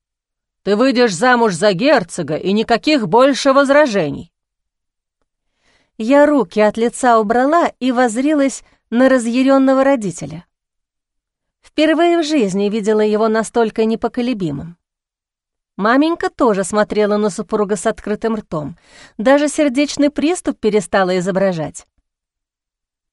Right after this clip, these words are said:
Отец поднялся с кресла и покинул мою светлицу уверенным шагом. Маменька засеменила следом.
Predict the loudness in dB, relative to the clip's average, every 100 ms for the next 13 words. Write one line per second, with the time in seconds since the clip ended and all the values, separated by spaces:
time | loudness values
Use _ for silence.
0 | _ _ -6 -4 -2 -2 -2 -2 -2 0
1 | -2 -2 -4 -8 -4 -2 -2 -6 -12 -14
2 | -16 _ _ -6 0 0 0 2 2 2
3 | 2 0 -2 -4 -8 -6 -2 -2 -2 -4
4 | -2 -2 0 0 -2 -4 -8 -8 -16 -20
5 | _ _ _ _ _ _ _ _ _ _
6 | _ _ _ 0 2 4 2 0 -2 -2
7 | -2 0 2 2 2 -2 -4 -6 -6 -10
8 | -14